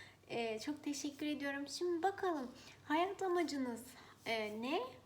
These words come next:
Hangi mesleğe daha uygunsunuz? Hangi mesleğe daha yatkınsınız? Özellikleriniz neler? Şimdi dört deste hazırladım.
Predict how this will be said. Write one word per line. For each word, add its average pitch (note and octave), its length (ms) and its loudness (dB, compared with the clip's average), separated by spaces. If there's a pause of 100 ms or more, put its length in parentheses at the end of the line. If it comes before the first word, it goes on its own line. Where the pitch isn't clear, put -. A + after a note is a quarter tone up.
Hangi F#4+ 340 4
mesleğe A#3+ 600 0
daha G#3+ 260 -2
uygunsunuz? G3+ 760 -8
Hangi C#4+ 300 0
mesleğe G#3 580 -4
daha G3 160 -2
yatkınsınız? G3 800 -10
Özellikleriniz A#3+ 800 0
neler? A#3+ 300 0 (1000)
Şimdi C4+ 220 -4
dört C#4+ 260 0
deste F#4 300 2
hazırladım. E4+ 540 2